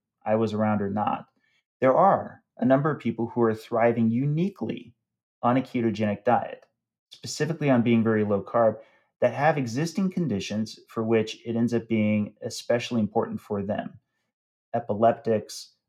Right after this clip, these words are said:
uh, certain type one diabetics, uh, certain people with, uh, severe, um, digestive tract issues.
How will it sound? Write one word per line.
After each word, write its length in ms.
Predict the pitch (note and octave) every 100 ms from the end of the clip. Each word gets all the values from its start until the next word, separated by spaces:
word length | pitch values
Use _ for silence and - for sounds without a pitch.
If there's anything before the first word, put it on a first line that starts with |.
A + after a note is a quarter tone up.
| _
uh, 260 | - G2 F#2+
certain 320 | - - - -
type 380 | A#2+ A2+ - _ _
one 280 | A#2+ A#2+ A#2+
diabetics, 600 | A2+ G#2 G#2+ G#2+ G#2+ - -
uh, 60 | - _ G#2+
certain 260 | - C#3 A#2+
people 280 | C3 C3+ C3
with, 340 | A#2+ A2+ -
uh, 140 | A#2
severe, 680 | G#2+ - A2 A#2 A#2 A#2 A2+ _ _ _
um, 460 | A2 G#2+ G#2 G#2 F#2+ -
digestive 440 | A2+ A2+ B2+ A#2
tract 400 | G#2 B2+ B2+ B2+
issues. 460 | G2+ - - - -